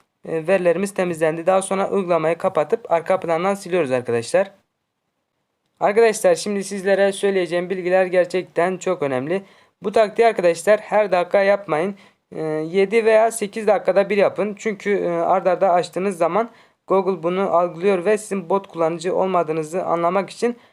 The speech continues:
sizlerden telefon numarası istiyor. Bu telefon numarasıyla arkadaşlar üç defa, e, veya dört defa Gmail açtığınızda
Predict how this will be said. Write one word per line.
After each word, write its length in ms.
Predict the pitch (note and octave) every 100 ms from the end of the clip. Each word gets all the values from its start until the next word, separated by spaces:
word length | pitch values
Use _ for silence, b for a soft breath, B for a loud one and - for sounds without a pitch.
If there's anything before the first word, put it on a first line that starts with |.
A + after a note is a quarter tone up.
| b b
sizlerden 460 | - F#3+ F#3 G#3
telefon 460 | G3+ F#3 F3+ G3 F#3
numarası 420 | E3 D3+ D#3 D3+
istiyor. 300 | C3 - G3+ - b b b b
Bu 140 | F#3+ G3
telefon 400 | G#3+ G3+ G#3+ A3
numarasıyla 540 | G#3 G3+ G3 G3 G#3
arkadaşlar 500 | E3 D3 C#3 C#3 G#3
üç 360 | - G#3 G3+ -
defa, 340 | F3 E3+ G3
e, 480 | F#3+ - D#3+ D#3 D#3
veya 240 | F3+ F3+ F3
dört 200 | F#3 E3+
defa 380 | D3 E3+ D#3+
Gmail 380 | - D3 F#3 F#3+
açtığınızda 580 | E3 - D#3 D3+ G#3+ A3